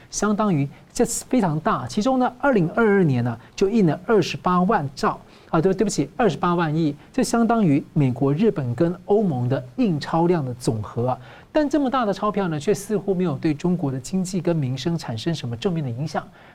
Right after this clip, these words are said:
房价啊、股价啊、物价啊，持续的通货紧缩。所以汪启闹吴老师哦，这看起来是极其反常哎，好像不是除了消费者没有信心之外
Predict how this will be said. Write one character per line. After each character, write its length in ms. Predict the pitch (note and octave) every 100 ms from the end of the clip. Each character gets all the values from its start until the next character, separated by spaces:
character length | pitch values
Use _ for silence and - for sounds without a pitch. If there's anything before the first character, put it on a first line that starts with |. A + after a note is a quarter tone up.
| _
房 220 | - A3+
价 180 | A#3+ C4+
啊、 220 | A3 G#3
股 240 | - D3+ C3+
价 180 | G#3+
啊、 160 | F3+ D#3
物 200 | G#3 G#3+
价 180 | G3 F3
啊， 140 | D3+
持 180 | - E3
续 100 | D3+
的 80 | F3
通 140 | F3+
货 160 | E3+ D3+
紧 180 | C3 G2
缩。 220 | D#3+ D#3+ - - -
所 160 | - D4
以 100 | - - -
汪 140 | C4+ C#4
启 120 | G3
闹 100 | G3
吴 140 | F3+
老 160 | D#3 D3
师 160 | -
哦， 120 | E3 D3+
这 80 |
看 140 | - B3+
起 80 | F3
来 60 |
是 120 | D3
极 200 | F3 -
其 180 | D3 E3+
反 260 | E3 C3+ A2
常 260 | - A2
哎， 100 | B2
好 120 | B2 C#3
像 200 | C4 A3+
不 100 | F3
是 340 | - A3+ F3+ - - -
除 180 | - E3
了 120 | F3+
消 160 | G3+ G#3
费 120 | G#3+
者 140 | C#3
没 100 | C3+
有 120 | F3+
信 160 | C3+ F3
心 160 | D#3+ D#3
之 140 | E3+
外 220 | F#3 D#3